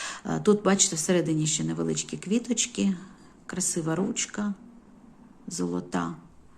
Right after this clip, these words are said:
Така, знаєте, в, в ідеальному стані. Продавчиня ще казала: «Ви бачите, це Herent?» Кажу: «Знаю, бачу».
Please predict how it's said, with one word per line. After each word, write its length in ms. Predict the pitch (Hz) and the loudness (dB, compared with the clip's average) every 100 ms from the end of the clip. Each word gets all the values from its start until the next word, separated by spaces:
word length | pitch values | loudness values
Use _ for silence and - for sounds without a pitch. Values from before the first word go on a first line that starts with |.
| - - - - - - - _ 196 | -20 -20 -20 -20 -20 -20 -20 _ -8
Така, 220 | 190 165 | -4 -2
знаєте, 340 | 156 190 196 147 | 2 2 2 -2
в, 40 | - - - - 151 147 - - _ _ _ _ - - | -8 -10 -8 -6 -6 -8 -12 -20 _ _ _ _ -14 -4
в 80 | |
ідеальному 560 | 170 185 160 151 151 151 | 2 6 6 4 4 2
стані. 600 | - - 226 262 175 160 | 0 2 4 4 2 0
Продавчиня 680 | - 151 156 156 165 156 156 | -4 -4 -2 0 0 0 0
ще 120 | 156 - | -4 -6
казала: 380 | 151 151 160 | -8 -6 -6
«Ви 120 | 160 143 | -8 -6
бачите, 440 | 151 214 - 294 | -2 -2 -2 -2
це 160 | 285 214 | -2 -2
Herent?» 600 | - 180 147 - - - | 0 -2 -2 -6 -10 -12
Кажу: 240 | - 170 | -10 -8
«Знаю, 400 | 180 196 294 254 | 0 0 0 -2
бачу». 480 | 143 - 254 - - | -2 -4 -4 -6 -8